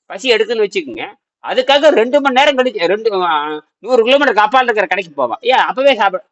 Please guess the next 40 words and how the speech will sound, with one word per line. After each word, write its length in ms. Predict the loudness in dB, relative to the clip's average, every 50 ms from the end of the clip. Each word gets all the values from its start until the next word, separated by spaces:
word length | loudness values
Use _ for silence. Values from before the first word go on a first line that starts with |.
| _ _
பசிக்குங்கிறதுக்காக 1040 | -20 -20 -18 -14 -14 -14 -14 _ -10 -4 -2 -2 0 0 0 0 0 0 0 -2 -2 -4 _ _ _ _
நூறு 760 | _ -12 -8 -6 -4 -4 -4 -4 -2 0 2 2 2 2 0 2
கிலோமீட்டர் 360 | 2 2 2 2 2 0 0
தள்ளி 200 | 0 0 0 2
போய் 120 | 2 2
அந்த 140 | 0 0 -2
கடையில 140 | -2 -2 -2
போய் 200 | -2 -4 -2 -4
சாப்பிடுறது. 340 | -4 -4 -4 -10 -10 -4 -2
ஏன் 100 | 0 2
அந்த, 240 | 2 0 0 0 -2
அப்ப 200 | -2 0 2 2
அந்த 300 | 4 4 2 0 -2 -4
பசியே 360 | -2 -2 -2 -2 0 0 0
சாகடிக்கல? 580 | 0 0 0 2 2 0 0 0 -4 -6 -8 -8 -12 _ _ _
அப்ப 220 | _ -12 -12 -4
போனா 200 | -2 0 0 0
பசியே 360 | 2 0 -2 -2 0 2 2 2
இருக்காது, 320 | 2 4 2 2 2 2
அந்த 160 | -2 -4 -4
நூறு 220 | -4 -2 0 0 0
கிலோமீட்டர் 320 | 0 0 2 0 0 0
கழிச்சு 220 | -4 -6 -6 -6 -2
போவா, 260 | -2 0 2 2 2 2 0 -6 _ _ _
அல்லது 180 | -8 -6 -4 -2
சாயங்காலம் 440 | 0 0 0 0 2 2 2 2
போய் 160 | 2 2 2 2
சாப்பிட்டுக்கலாம். 500 | 0 0 -2 -6 -6 -2 -2 -2 -2 -2 -4 _ _ _ _ _ _ _
எங்க 220 | _ -8 -6 -6 -4
காலையில 340 | -2 0 0 2 2 2 2
இருந்தே 180 | 2 0 0
சாயங்காலம் 340 | 0 0 0 2 2 2 2
வரைக்கும் 220 | 2 2 2 0
ரம்ஜான் 260 | 0 0 0 0 0 0
நோன்பு 240 | 0 -4 -2 -4
இருக்கிறான், 320 | -6 -6 -2 -4 -4 -4 -4
அவன் 240 | -6 -6 -6 -2 -2
சாகிறதே 340 | -2 -2 -2 -2 -4 -4
இல்லை 200 | -2 0 0 0
யாருமே. 360 | 2 2 0 0 0 -4 -8